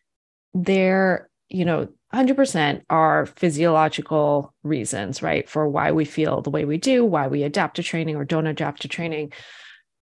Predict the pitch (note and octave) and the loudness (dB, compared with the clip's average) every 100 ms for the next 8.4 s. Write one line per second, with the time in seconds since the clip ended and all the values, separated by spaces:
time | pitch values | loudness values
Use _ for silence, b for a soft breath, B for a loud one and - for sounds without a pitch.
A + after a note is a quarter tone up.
0 | _ _ B3+ A3+ - - - _ _ _ | _ _ 6 6 2 -8 -10 _ _ _
1 | _ _ _ - F3+ A3+ A#3 A#3 A#3+ - | _ _ _ -6 0 2 4 4 2 2
2 | G3+ G3+ F3 E3 D#3+ D#3 - - - - | 0 2 2 4 2 0 -4 -12 -16 -20
3 | _ - D#3+ - D#3+ D#3 D#3 E3 G#3+ D#4 | _ 0 0 0 -2 0 0 2 2 2
4 | F4 - - _ _ E3+ E3+ D3 _ - | 0 -4 -12 _ _ -2 0 -2 _ -12
5 | E3+ E3+ E3+ D3+ D3+ F3 F3 F#3 B3 C#4+ | -10 -2 0 0 -2 -2 0 0 0 -2
6 | - D3+ D3 D3+ - E3 F3+ F3 - F3+ | -2 -4 -2 -4 -2 -2 0 0 0 -2
7 | E3 E3 G#3 - - F3+ F#3+ F#3 F3 E3+ | 0 0 -2 -2 0 0 0 0 0 0
8 | - D#3 F3+ D4+ | -2 -4 -2 -4